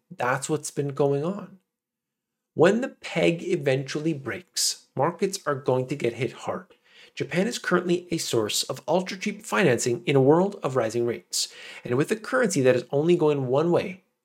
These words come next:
down. If both res-, uh, reverse at once,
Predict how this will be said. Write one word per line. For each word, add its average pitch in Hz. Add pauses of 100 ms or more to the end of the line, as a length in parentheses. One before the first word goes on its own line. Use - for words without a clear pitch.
(180)
down. 104 (580)
If 113
both 196
res-, 117 (380)
uh, 113
reverse 180 (400)
at 170
once, 214